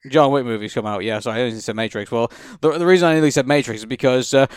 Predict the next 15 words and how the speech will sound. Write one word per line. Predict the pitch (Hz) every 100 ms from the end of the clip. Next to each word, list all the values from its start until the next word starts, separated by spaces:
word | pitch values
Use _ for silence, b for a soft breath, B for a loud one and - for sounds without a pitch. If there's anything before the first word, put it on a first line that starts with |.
| B B
what | 226
we | 269
were | 302 294
originally | 277 240
gonna | 240 220
do | 156 220 185 139
for | 117 165 151 147
the | 139
finale | 160 156 160 151 127
for | 113
Keanu | 127 151 151 135
Reeves | 127 143 120
month | 117
is | 113 117
do | 143 139